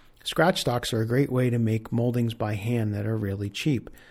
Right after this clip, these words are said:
Essentially, it's just a c-, piece of a card scraper mounted in a wooden block. And, uh, that card scraper, you know, can be shaped and filed with, you know, just about anything that will,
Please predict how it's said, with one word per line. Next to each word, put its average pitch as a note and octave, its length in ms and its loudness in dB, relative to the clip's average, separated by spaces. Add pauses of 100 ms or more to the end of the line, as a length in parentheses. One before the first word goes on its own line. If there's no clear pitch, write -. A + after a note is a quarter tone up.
(240)
Essentially, B2 640 4
it's A#2+ 140 -2
just - 200 -4
a - 40 0
c-, - 240 -12
piece C#3+ 280 2
of B2 100 2
a A#2+ 60 2
card D#3 320 2
scraper A#2 420 -2
mounted A#2 440 2
in A#2 100 2
a A2+ 60 2
wooden A2+ 280 0
block. G#2+ 460 -6 (600)
And, A2 320 0
uh, G#2+ 180 0
that A#2+ 240 0
card D#3+ 280 2
scraper, C3+ 600 0
you A#2+ 100 0
know, A#2+ 120 0
can C3 260 2
be C#3 140 2
shaped C#3 440 2
and C3 160 4
filed A#2 600 0 (460)
with, A#2 480 0 (920)
you B2 100 -2
know, A2 140 2
just C3 260 0
about C3 260 4
anything C3 400 4
that A#2 180 0
will, A2 280 0